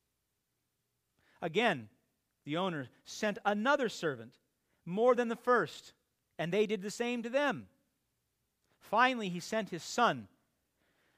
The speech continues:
He sent his son to them, saying, "They will respect my son." But when the tenants saw that it was the son, they said to themselves, "This is the heir. Come, let us kill him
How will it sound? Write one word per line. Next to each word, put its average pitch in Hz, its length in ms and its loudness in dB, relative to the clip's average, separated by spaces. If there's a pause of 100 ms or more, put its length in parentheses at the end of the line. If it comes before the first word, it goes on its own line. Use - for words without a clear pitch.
(260)
He 156 120 -12
sent 220 380 -4
his 185 160 -10
son 214 360 -2
to - 80 -12
them, 139 180 -6
saying, 156 520 -6 (180)
"They 190 240 2
will 180 140 -2
respect 180 600 -4
my 156 340 0
son." 120 520 -8 (1800)
But - 100 -16
when 139 140 -8
the 135 60 -8
tenants 165 400 -4
saw 156 500 0 (440)
that 127 120 -8
it 123 80 -8
was 110 120 -18
the 107 80 -20
son, 139 400 -2
they 123 100 -6
said 170 220 -4
to 143 60 -8
themselves, 135 520 -2 (360)
"This 180 240 -4
is 127 140 -14
the 135 260 -12
heir. 127 420 -6 (200)
Come, 147 380 -2 (200)
let 190 240 6
us - 220 0
kill 226 320 2
him 156 420 -2